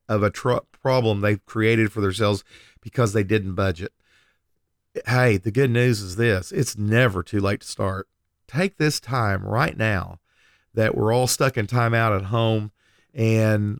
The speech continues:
let's grab a hold of our finances and start taking control and empower ourselves to get out of debt.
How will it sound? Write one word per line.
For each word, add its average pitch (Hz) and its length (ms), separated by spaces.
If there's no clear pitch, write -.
let's 135 360
grab 135 340
a 113 60
hold 123 360
of 104 120
our 98 80
finances 123 760
and 117 260
start - 360
taking 139 360
control 131 560
and 107 100
empower 160 600
ourselves 110 720
to 135 140
get 123 260
out 120 200
of 117 120
debt. 101 360